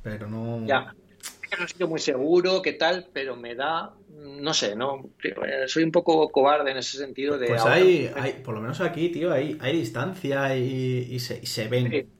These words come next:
Speaker 1: se ven limpios.
Speaker 2: Sí, lo sé, lo sé.
Speaker 1: Pero
Speaker 2: No, no, sí, yo creo que tienen que estar, sí, créeme, los cines, algunos de ellos...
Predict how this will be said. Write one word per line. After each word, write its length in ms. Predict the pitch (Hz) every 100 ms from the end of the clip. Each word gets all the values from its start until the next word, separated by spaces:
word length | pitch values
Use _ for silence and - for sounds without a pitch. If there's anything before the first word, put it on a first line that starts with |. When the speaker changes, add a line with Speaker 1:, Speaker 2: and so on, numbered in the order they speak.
| _
Speaker 1:
se 240 | - 110
ven 240 | 113 120 110 - -
limpios. 540 | 117 117 - 139 117
Speaker 2:
Sí, 60 | - _ -
lo 60 |
sé, 180 | - 131 - - _ -
lo 140 | 131
sé. 140 | 113 151
Speaker 1:
Pero 100 | 147
Speaker 2:
No, 100 | 156
no, 140 | 156
sí, 120 | - - 143
yo 80 | -
creo 120 | 135
que 80 | 139
tienen 180 | 147 143
que 60 | 131
estar, 200 | 151 151 - -
sí, 360 | - 139 127 - _ _
créeme, 460 | 156 156 123 104 _ - _ _ _
los 280 | 147 139 -
cines, 460 | 180 170 113 - -
algunos 460 | 123 123 180 185
de 160 | 151 107
ellos... 540 | 104 127 202 - -